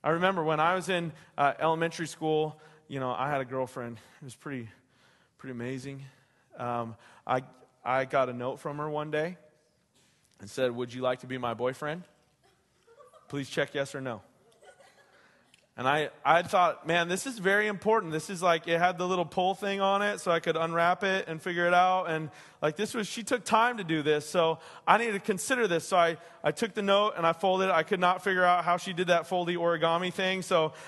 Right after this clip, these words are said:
I just folded it up and I stuck it in my desk and I thought, "I need to think about this."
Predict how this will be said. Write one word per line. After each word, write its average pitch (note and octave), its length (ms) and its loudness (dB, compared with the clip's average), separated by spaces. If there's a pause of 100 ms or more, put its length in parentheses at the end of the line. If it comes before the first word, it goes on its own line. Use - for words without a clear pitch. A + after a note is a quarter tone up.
I D#3+ 100 6
just E3+ 160 -2
folded F3+ 300 4
it F3 60 6
up E3 420 2 (220)
and C#3+ 100 0
I D#3+ 40 2
stuck F3+ 300 0
it F3+ 60 0
in E3+ 80 0
my D#3+ 140 2
desk F#3 260 2
and F3 80 -2
I D#3+ 80 4
thought, D#3+ 260 4
"I E3+ 120 2
need B3+ 100 0
to G3 80 2
think B3+ 240 -2
about D3+ 300 2
this." - 340 -10